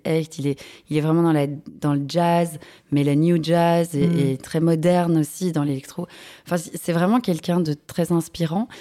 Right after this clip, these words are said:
Speaker 1: mais ce qu'il dit, c'est par, par exemple, ce qui m-, ce qui, moi, me fait résonner, c'est ce côté belge qu'on a parfois à s'excuser d'être là. Tu
Speaker 2: Ouais.
Speaker 1: sais, parfois, j'ai des artistes comme ça, et après, je leur dis, « Faut pas » et tout. Mais, euh, ils, ils remercient dix fois leur public d'être là, tu vois.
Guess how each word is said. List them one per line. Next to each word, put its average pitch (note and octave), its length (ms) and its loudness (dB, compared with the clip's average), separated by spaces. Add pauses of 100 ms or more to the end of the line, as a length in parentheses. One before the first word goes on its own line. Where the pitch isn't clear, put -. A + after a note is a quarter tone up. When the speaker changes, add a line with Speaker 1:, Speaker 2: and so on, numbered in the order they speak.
(320)
Speaker 1:
mais E3+ 360 4
ce - 100 -16
qu'il F3 160 -4
dit, A3 200 0
c'est F3 220 -6
par, D#3 340 0 (140)
par E3 140 0
exemple, F#3+ 360 0
ce - 60 -18
qui - 140 -4
m-, D#3 220 0
ce - 140 -18
qui, - 140 -2
moi, F3+ 200 4
me G#3 80 2
fait F3 200 -2
résonner, D#3 500 0 (300)
c'est - 140 -8
ce - 100 -12
côté G3+ 340 0
belge F#3+ 400 2
qu'on E3 240 2
a F#3+ 100 2
parfois E3+ 360 0
à E3+ 80 2
s'excuser D#3+ 640 -4
d'être D#3 240 -2
là. D#3 220 -2 (220)
Tu F3 60 4
Speaker 2:
Ouais. F3+ 100 6
Speaker 1:
sais, G#3 120 4 (560)
parfois, F3 260 0
j'ai F#3+ 160 -2
des D#3 180 0
artistes E3 440 -4
comme E3 160 -2
ça, G3+ 200 -2
et F#3+ 120 -2
après, - 260 -10
je - 60 -14
leur - 100 -20
dis, « - 160 -20
Faut - 160 -20
pas » - 80 -20 (240)
et - 60 -20
tout. - 80 -20 (420)
Mais, F3+ 160 4
euh, D#3+ 160 2 (580)
ils, - 380 -8
ils E3+ 80 -2
remercient F#3 460 -4
dix F#3+ 320 -6
fois G3+ 320 -2
leur F3+ 160 -4
public F3 340 -4
d'être E3 220 -2
là, G3 180 0
tu - 140 -10
vois. - 160 -6